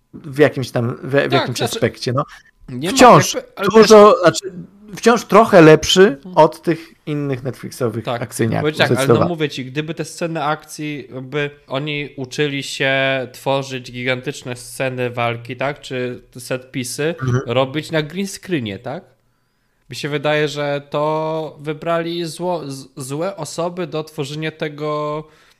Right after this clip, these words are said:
Speaker 2: tak naprawdę bardzo
Speaker 1: Może.
Speaker 2: przyziemnego, e, scenariusza. Bo to tak naprawdę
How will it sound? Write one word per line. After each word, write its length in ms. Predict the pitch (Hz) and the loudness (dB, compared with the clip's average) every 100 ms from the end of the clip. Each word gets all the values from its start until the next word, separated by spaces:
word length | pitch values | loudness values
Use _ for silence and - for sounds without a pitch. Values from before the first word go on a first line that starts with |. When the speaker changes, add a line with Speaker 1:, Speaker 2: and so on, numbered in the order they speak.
| _ _ | _ _
Speaker 2:
tak 200 | - 117 | -10 -10
naprawdę 340 | - 165 151 139 | -8 -6 -4 -4
bardzo 300 | 120 147 185 | -2 2 4
Speaker 1:
Może. 180 | 104 107 | 2 -2
Speaker 2:
przyziemnego, 1120 | 151 143 151 147 147 139 127 151 165 175 - - 151 151 156 | -6 -4 -4 -2 -2 -2 -2 -2 -2 -6 -10 -18 -12 -10 -8
e, 40 | 160 | -10
scenariusza. 880 | - 175 185 202 196 131 - 107 113 - _ _ _ _ _ _ _ _ - | -10 -6 -2 -2 -2 -4 -6 -12 -14 -20 _ _ _ _ _ _ _ _ -10
Bo 200 | 123 123 | -4 -4
to 120 | 135 | -2
tak 160 | 131 135 | -6 -6
naprawdę 640 | 123 139 139 135 139 135 | -6 -2 -2 -2 -2 -2